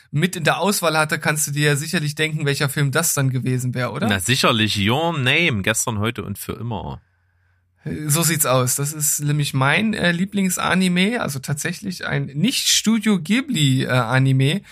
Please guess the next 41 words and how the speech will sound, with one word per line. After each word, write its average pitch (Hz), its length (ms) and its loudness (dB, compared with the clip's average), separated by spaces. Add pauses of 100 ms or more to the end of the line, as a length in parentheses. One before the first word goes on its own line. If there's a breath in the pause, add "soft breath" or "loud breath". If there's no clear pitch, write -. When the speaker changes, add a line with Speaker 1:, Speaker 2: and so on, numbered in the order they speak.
(440 loud breath)
Speaker 1:
Aber 143 160 2
ich 143 100 2
find 170 180 0
den 160 120 0
einfach 143 380 2
so 147 600 2
herzerwärmend 147 1040 0
und 139 280 -12
so 143 240 -8
schön. 156 520 0
Ich 147 180 -8
glaub, 165 220 2
das 165 120 -6
ist - 300 -2 (600 loud breath)
tatsächlich 208 480 0
auch 180 80 2
so 180 100 2
ein 170 120 2
Film, 175 240 2
den 160 160 -4
könnte 180 280 0
ich - 140 -8
mir, 160 840 0
äh, - 80 -16 (220)
ja, 135 200 2
öfter 143 400 2
anschauen, 131 460 2
was 131 180 -2
ich 156 100 -6
ja 151 80 0
nicht 151 180 0
so 151 320 -2 (680)
häufig 156 380 -2
mache. 151 380 -2
Also 131 240 0
einmal 143 300 4
so 139 80 -4
im 135 140 0
Jahr 135 300 4
oder 127 200 -8
so. - 140 -18